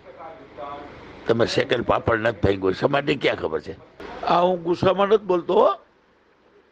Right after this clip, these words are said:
આ મારી વ્યથા છે, મારી પીડા છે,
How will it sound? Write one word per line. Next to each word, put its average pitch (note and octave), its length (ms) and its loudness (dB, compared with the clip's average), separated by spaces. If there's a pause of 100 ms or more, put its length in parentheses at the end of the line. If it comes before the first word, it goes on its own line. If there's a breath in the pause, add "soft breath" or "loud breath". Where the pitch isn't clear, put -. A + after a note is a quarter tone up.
(300)
આ B2+ 100 2
મારી C#3+ 240 2
વ્યથા D#3+ 420 2
છે, A2+ 280 -6
મારી B2 180 -4
પીડા D#3+ 420 2
છે, G2+ 300 -4